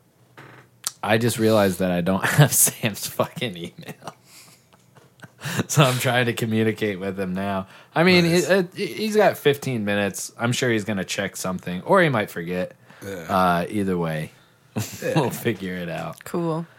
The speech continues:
Speaker 3: Cool, cool, cool.
Speaker 1: Until then, I've got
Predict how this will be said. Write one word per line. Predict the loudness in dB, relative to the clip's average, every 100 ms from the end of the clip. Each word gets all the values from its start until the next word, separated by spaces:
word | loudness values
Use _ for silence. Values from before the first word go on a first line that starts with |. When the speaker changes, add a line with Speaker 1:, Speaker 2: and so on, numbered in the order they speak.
| _ _ _ -12
Speaker 3:
Cool, | -10
cool, | -6 -6
cool. | -6 -4 -2 -4 _ -6
Speaker 1:
Until | -4 -2 2 4 4
then, | 4 4 4 2 0 0
I've | 4 4
got | 4 2 2 -4